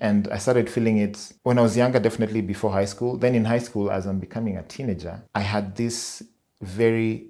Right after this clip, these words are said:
many unmet needs as a young man, 'cause you're discovering life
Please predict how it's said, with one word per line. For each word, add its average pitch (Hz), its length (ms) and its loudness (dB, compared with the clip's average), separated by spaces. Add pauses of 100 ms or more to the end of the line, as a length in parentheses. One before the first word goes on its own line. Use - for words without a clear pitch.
many 131 360 2
unmet 110 540 2
needs 92 500 -4
as 90 120 -6
a 92 80 -4
young 92 200 -4
man, 82 260 -12 (460)
'cause 98 140 -4
you're 95 80 0
discovering 101 420 -2
life 90 320 -4